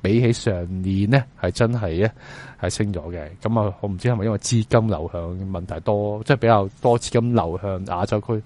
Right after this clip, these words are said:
同埋新興市場嘅關係啊。咁呢幅圖呢，可以見到啦，嗱，以百萬美元去做一個單位計算嘅。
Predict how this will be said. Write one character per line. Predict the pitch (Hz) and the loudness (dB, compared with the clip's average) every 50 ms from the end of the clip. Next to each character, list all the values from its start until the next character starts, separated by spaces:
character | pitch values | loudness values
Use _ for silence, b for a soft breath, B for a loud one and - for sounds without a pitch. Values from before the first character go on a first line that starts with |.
| B B B B | B B B B
同 | - - 87 | -10 -10 -10
埋 | 78 78 80 | -8 -10 -6
新 | - - 117 | -2 0 0
興 | 113 107 | 0 0
市 | - - 101 | 0 -2 -2
場 | 101 - 92 78 | -2 -4 -6 -8
嘅 | 73 - | -6 -4
關 | - 107 95 101 | -2 0 0 0
係 | 104 101 82 76 78 | -2 -2 -2 -4 -4
啊。 | 85 - B B B B B B B B - | -4 -6 B B B B B B B B -2
咁 | - 147 151 | 0 2 2
呢 | 151 156 | 2 2
幅 | 156 170 | 2 0
圖 | - - - 95 90 117 | -2 -2 -2 0 2 2
呢， | 131 127 | 2 4
可 | 131 123 131 | 4 4 4
以 | 127 | 4
見 | 120 - 101 | 2 0 -2
到 | 95 98 95 | 0 0 0
啦， | 104 101 - | 0 0 0
嗱， | - 85 | -2 0
以 | 95 107 117 117 117 151 - B B B B B B B B B B B B B B B B - - - | 2 4 4 4 4 2 -6 B B B B B B B B B B B B B B B B 0 6 6
百 | 147 147 151 - | 8 8 6 4
萬 | - 131 131 113 107 113 | 2 4 6 6 6 4
美 | 120 113 104 110 | 4 4 4 4
元 | 117 120 107 95 98 98 - - | 4 2 0 -2 -4 -6 -4 -2
去 | - 120 110 104 | 0 0 2 2
做 | - 110 107 | 2 2 2
一 | 123 | 2
個 | 120 113 | 2 4
單 | - - 113 123 113 | 6 8 8 8 6
位 | 104 95 - | 4 0 0
計 | 92 90 92 | 0 0 0
算 | - - 85 | -2 -6 -8
嘅。 | 80 80 78 | -8 -10 -12